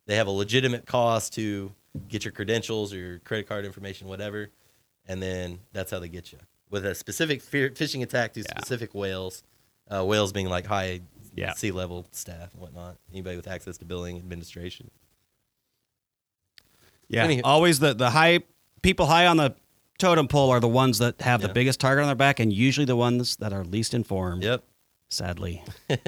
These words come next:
Speaker 2: about this kind of thing.
Speaker 1: Low-hanging fruit, we call it.
Speaker 2: Yep.
Speaker 1: Um, okay, so, yeah, so the company, uh, then described alternative fu-, fuel shipping strategies are now in place,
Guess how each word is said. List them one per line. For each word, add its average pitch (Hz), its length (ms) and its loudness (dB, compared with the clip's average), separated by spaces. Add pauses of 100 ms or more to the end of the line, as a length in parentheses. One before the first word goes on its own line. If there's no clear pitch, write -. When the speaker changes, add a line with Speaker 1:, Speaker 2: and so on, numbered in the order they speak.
(160)
Speaker 2:
about 120 300 4
this 147 160 6
kind 117 240 4
of 85 80 2
thing. 90 220 -2
Speaker 1:
Low-hanging 147 400 4
fruit, 123 200 -2
we 95 100 -10
call 90 260 -6
it. 85 80 -10
Speaker 2:
Yep. 101 200 2 (1400)
Speaker 1:
Um, 110 440 2
okay, 101 380 -4
so, 131 760 4
yeah, 117 220 4
so 135 160 2
the 120 80 2
company, 156 840 4
uh, 113 280 2
then 143 180 4
described 127 500 2
alternative 147 400 2
fu-, 151 240 0
fuel 165 240 2
shipping 170 340 0
strategies 131 800 0
are 107 140 0
now 113 180 2
in 104 40 -2
place, 110 400 -2